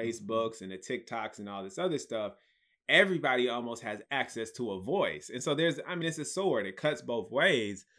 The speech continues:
But the reality is that, like, folks like us can put together a movie and put out something like Black Genius Breathe and have a whole bunch of people watch it. And, and previously, like, how else would we get a video up pre two thousand in, in front of a whole bunch of people?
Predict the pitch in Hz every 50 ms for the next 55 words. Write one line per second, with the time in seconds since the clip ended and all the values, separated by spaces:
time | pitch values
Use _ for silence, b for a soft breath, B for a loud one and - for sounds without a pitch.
0 | B B B B B B B B B _ - 110 113 143 147 139 135 123 120 120
1 | 127 120 120 120 127 151 185 202 196 160 139 135 131 120 104 113 127 127 127 123
2 | 120 120 110 - - 131 131 127 131 - 143 127 123 113 - 123 156 185 180 160
3 | 147 - - 135 127 123 120 120 120 117 120 117 - 147 147 113 131 123 135 135
4 | 135 131 131 127 123 120 131 156 196 226 202 151 135 139 139 143 139 117 120 120
5 | 151 151 147 139 139 131 - 143 139 143 139 143 143 135 117 135 139 139 - -
6 | 139 143 139 139 123 120 143 165 190 214 208 190 160 139 135 131 131 123 127 127
7 | 127 131 135 135 147 147 139 143 139 - 156 143 143 156 147 175 220 202 156 -
8 | - 95 - - - _ _ _ _ _ _ _ _ _ _ - 127 127 127 123
9 | - 131 123 - - 170 170 185 185 156 156 151 147 143 - 135 143 143 135 135
10 | 135 131 - 139 151 156 147 170 214 214 - 139 135 123 117 127 120 120 123 123
11 | 113 98 92 127 131 123 117 113 101 104 101 95 80 62 - - - - - 175
12 | 175 165 151 - - - 175 156 - 147 135 123 113 - - - - - - -
13 | - 135 147 147 - 139 139 135 - 151 156 156 143 131 120 120 123 123 120 104
14 | 110 107 101 98 98 - - 107 90 - 82 82 80